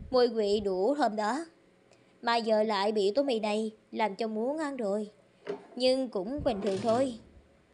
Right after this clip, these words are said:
Nếu về sau chỉ mặc tạp, về nấu, cho, cho em full điểm. Lần sau tôi sẽ cố gắng làm tốt hơn. Tôi rất mong chờ.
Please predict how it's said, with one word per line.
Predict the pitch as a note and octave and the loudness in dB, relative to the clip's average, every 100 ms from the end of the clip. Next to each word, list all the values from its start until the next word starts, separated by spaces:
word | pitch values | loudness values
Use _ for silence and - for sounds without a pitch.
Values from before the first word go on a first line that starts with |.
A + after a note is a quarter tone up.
| _ _ _ - | _ _ _ -4
Nếu | A3+ A#3+ D#4+ | 4 6 6
về | C4+ | 4
sau | G3 A#3+ A#3+ | 4 4 2
chỉ | B3 | 2
mặc | B3 G3 - | 0 0 0
tạp, | G#3 F#3+ G3 - _ - | 0 2 0 -6 _ -6
về | G#3+ G#3+ G#3 G3 | 2 4 4 2
nấu, | G3 B3 E4+ - - - - - - - - - - | -2 -2 -4 -8 -20 -16 -14 -12 -14 -14 -18 -8 2
cho, | B3+ B3+ | 2 4
cho | C4 B3 | 4 2
em | - A#3+ A3+ - | 2 0 -2 -2
full | A#3+ | -2
điểm. | G3 E3+ A#3+ D4 _ _ _ _ _ _ _ _ - - - - | 0 -2 -6 -12 _ _ _ _ _ _ _ _ -20 -20 -20 -2
Lần | A#3 A3+ A#3 | 4 4 4
sau | C4+ B3 | 2 4
tôi | B3 | 2
sẽ | B3 F#3 | 0 0
cố | G#3 A3+ | 2 2
gắng | B3 A3+ D#4+ | 4 0 0
làm | D4+ G#3+ G#3 | 0 2 0
tốt | D4 D#4 | 0 0
hơn. | C#4+ D#4 D4+ - - _ _ _ _ _ - - - - - - - | 2 2 -2 -12 -20 _ _ _ _ _ -18 -18 -20 -20 -20 -10 2
Tôi | A3+ A3+ A3 | 6 6 4
rất | C#4 D4+ | 0 0
mong | D4 C4+ | -2 0
chờ. | A3+ G3+ A3+ | 2 2 0